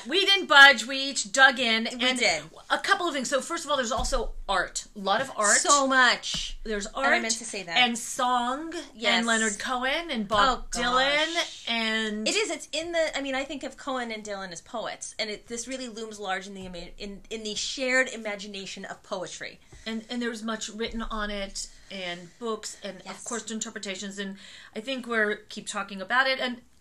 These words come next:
Speaker 1: what's interesting about the poems that we selected, they are not from the Jewish tradition.
Speaker 2: No.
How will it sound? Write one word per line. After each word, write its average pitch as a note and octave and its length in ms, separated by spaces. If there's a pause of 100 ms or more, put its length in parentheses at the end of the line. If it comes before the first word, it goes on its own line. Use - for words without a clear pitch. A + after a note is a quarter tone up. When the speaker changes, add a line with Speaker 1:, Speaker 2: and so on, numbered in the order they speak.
(160)
Speaker 1:
what's B3+ 220
interesting G#4 340
about D#4+ 180
the B3+ 60
poems C4 320
that C4 80
we A3+ 100
selected, A3+ 720 (460)
they C4 320
are B3 280
not C4+ 360
from C4 220
the A3+ 100
Jewish C#4 480
tradition. A3 520 (200)
Speaker 2:
No. F3+ 240